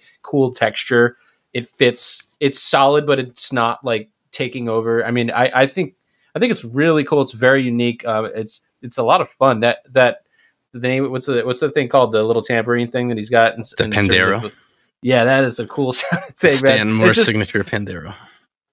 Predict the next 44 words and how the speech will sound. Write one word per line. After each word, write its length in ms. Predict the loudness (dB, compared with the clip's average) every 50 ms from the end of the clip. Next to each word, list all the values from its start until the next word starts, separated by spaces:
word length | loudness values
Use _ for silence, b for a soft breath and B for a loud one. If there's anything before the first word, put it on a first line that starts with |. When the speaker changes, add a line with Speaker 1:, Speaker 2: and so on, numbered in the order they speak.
| _ -12
Speaker 1:
it's 160 | -12 -8 -4
a 80 | -2 -2
really 380 | 0 2 2 4 4 4 2 0
just 240 | -2 -4 -6 -4
unique 520 | -6 -4 -2 0 2 2 0 0 -2 -14 -10
collection 580 | -4 -2 0 2 2 0 0 -2 -4 -4 -2
of 140 | -2 -4 -4
interesting 580 | -6 -8 -8 -8 -8 -10 -8 -6 -4 -4 -4 -4
sounds 420 | -4 -2 0 0 0 0 -2 -4 -6
that 100 | -6 -6
he, 160 | -8 -12 -14 -16 _ -14
he, 240 | -12 -12 -10 -10 -8
he 100 | -6 -4 -2
does. 260 | 0 -2 0 0 2
Speaker 2:
Yeah. 180 | 2 2 4
Speaker 1:
I, 180 | 2 2 2 2 2
I 140 | 2 2 2
think 180 | 2 -2 -2
it's 100 | -2 -4
a 80 | -2 0
real 200 | 0 0 0 -2 _ _
cool 240 | -6 -4 -2 -2 -2
treat. 280 | -2 -4 -4 -4 -2 0
Speaker 2:
People 220 | 0 2 4 4
accuse 340 | 2 2 2 2 2 2 2
that 180 | 2 0 0
one 120 | 0 -2 -4
of 80 | -4
being 200 | -4 -4 -4 -4
a 20 | -4
trigger 400 | -6 -6 -6 -6 -4 -4 -4 -4
all 120 | -4 -6
the 60 | -8
time 320 | -10 -12 -14 -14 -14 -16 -20 _ _ -12
'cause 140 | -8 -8 -6
it 80 | -6
looks 240 | -6 -6 -6 -4 0
like 140 | -2 -2 0
such 240 | 0 -4 -4 -2 -4
a 40 | -6
dinky 360 | -4 -4 -4 -4 -4 -4 -2
little 220 | -2 0 -2 -2
thing, 360 | -2 0 0 0 0 0 -2
and 200 | -6 -6 -8 -8